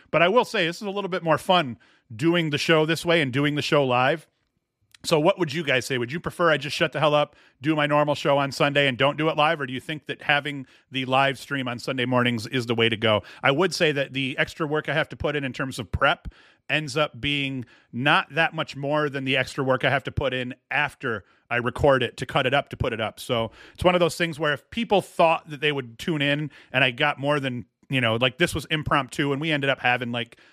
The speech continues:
you know, ten to fifteen watchers or viewers through the whole thing. So if there, if there was more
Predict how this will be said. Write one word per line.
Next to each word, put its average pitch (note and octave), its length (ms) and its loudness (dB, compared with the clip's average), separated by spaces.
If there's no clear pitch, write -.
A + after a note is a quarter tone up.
you - 40 -8
know, C3+ 100 2
ten C#3+ 260 0
to C3+ 40 -2
fifteen C3 420 -2
watchers A#2+ 440 -2
or A#2 60 -8
viewers A#2+ 360 -4
through B2+ 140 0
the A2+ 80 0
whole A#2+ 180 4
thing. A#2+ 300 0
So C#3+ 280 4
if C3+ 120 -6
there, F#3 160 2
if F3 140 -6
there G#3+ 160 2
was F#3+ 180 -2
more D3+ 440 2